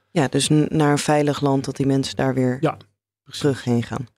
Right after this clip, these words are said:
Speaker 2: En dan wil hij dus eigenlijk ook ervoor zorgen dat er bepaalde dingen worden aangeboden aan die landen, om ze wat meer te pressen of, of te stimuleren om, om met ons mee te werken.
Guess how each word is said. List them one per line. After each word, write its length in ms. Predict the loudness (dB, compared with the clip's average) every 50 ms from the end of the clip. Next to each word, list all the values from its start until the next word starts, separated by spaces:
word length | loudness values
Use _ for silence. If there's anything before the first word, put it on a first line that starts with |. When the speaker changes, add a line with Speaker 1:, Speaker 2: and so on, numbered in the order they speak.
| _ _ _
Speaker 2:
En 80 | -2 0
dan 120 | 0 2
wil 100 | 2 0
hij 100 | 2 0
dus 120 | 0 -2 -2
eigenlijk 460 | -4 -6 -6 -6 -6 -8 -10 -10 -10 -12
ook 180 | -12 -10 -10
ervoor 260 | -10 -4 -2 0 0
zorgen 360 | 2 2 2 2 2 0 -2 -4
dat 180 | -4 -4 -4
er 140 | -4 -4 -4
bepaalde 420 | -6 -6 -8 -10 -10 -10 -10 -6
dingen 220 | -2 0 0 0 0
worden 200 | -2 -4 -6 -4
aangeboden 560 | -4 -4 -2 -2 0 0 2 2 2 2 0
aan 160 | 2 2 2
die 100 | 2 2
landen, 280 | 2 2 2 2 2 0 -2 -4
om 140 | -4 -4 -4
ze 180 | -4 -6 -6
wat 200 | -6 -6 -4 -2
meer 260 | 0 0 2 0 0
te 120 | -4 -8 -18
pressen 640 | -8 -2 0 0 2 2 0 0 0 -2 -2 -4 -6
of, 260 | -6 -8 -8 -8 -8
of 180 | -10 -12 -10
te 100 | -8 -6
stimuleren 580 | -4 0 2 4 4 6 6 4 4 4 2 0
om, 280 | -2 -4 -4 -4 -2 -2
om 300 | -4 -4 -4 -4 -4 -6
met 160 | -8 -10 -10
ons 160 | -12 -8 -6
mee 200 | -2 -2 0 0
te 120 | 0 0
werken. 420 | 0 0 0 0 -2 -6 -8 -12